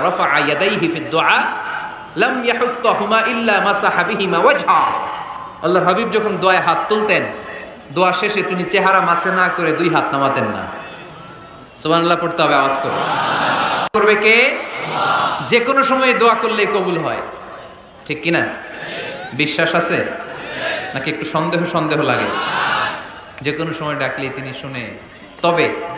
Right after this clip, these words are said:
ডাকার কিছু স্পেশাল টাইম আছে, ওই সময় ডাকলে বেশি শুনে। সুবহানাল্লাহ কম। এর মধ্যে একটা টাইম হচ্ছে ওয়াক্তা সাহার,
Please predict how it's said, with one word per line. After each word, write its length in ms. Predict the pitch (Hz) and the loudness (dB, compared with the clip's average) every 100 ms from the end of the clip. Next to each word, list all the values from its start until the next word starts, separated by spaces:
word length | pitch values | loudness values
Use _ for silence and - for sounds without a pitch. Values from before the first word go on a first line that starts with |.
| - - - - | -10 -14 -14 -2
ডাকার 280 | 147 165 160 | 0 2 0
কিছু 240 | 170 160 | -2 -6
স্পেশাল 440 | - - 151 180 175 | -6 -4 0 0 0
টাইম 280 | 180 180 | 0 0
আছে, 400 | 170 - 120 101 - - - | -2 -2 -4 -6 -8 -10 -2
ওই 140 | 160 | 0
সময় 260 | 170 170 160 | 2 2 2
ডাকলে 320 | 151 143 135 | 2 0 -2
বেশি 240 | 135 151 | 0 0
শুনে। 260 | 156 107 - - - - - - - - - - - - | 0 -2 -6 -12 -16 -18 -18 -18 -16 -16 -16 -16 -16 -14
সুবহানাল্লাহ 420 | - 127 123 123 | -6 -2 0 -2
কম। 140 | 120 92 92 - - - - - - - 131 - - - - - - - - - 415 - - - - - - - | -4 -8 -10 -14 -8 -2 0 2 0 0 0 0 -2 -4 -8 -14 -16 -16 -14 -14 -14 -16 -18 -20 -20 -20 -8 -2
এর 140 | 196 | 0
মধ্যে 200 | 233 233 | 2 2
একটা 160 | 220 214 | 2 2
টাইম 240 | 208 208 | 0 0
হচ্ছে 240 | 214 - | -2 -2
ওয়াক্তা 320 | 185 190 190 180 | 0 0 0 0
সাহার, 360 | - 175 160 | 0 2 2